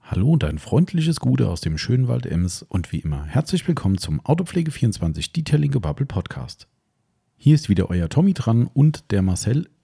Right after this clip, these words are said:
und die Yvonne sind beide mit am Start. Ja, ja, ja, ich weiß, ihr habt alle schon wieder gesagt, „Warum ist denn die Yvonne nicht dabei gewesen?“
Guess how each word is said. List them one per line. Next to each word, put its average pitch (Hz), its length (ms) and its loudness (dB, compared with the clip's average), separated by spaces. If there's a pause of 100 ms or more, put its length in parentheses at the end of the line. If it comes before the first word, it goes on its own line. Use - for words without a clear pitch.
und - 380 0
die 82 160 -4
Yvonne 80 320 0
sind 87 160 -2
beide 78 260 -2
mit 82 140 -4
am 82 100 -2
Start. 101 380 -2
Ja, 73 300 -2
ja, 78 140 -2
ja, 69 380 -6
ich - 140 -12
weiß, 104 480 0
ihr 87 120 0
habt 87 220 -6
alle 107 160 2
schon 95 140 0
wieder 85 160 0
gesagt, 80 340 -6
„Warum 80 380 0
ist 120 160 -4
denn 107 120 0
die 95 140 0
Yvonne 92 160 0
nicht 101 160 -4
dabei 90 240 -2
gewesen?“ 87 380 -2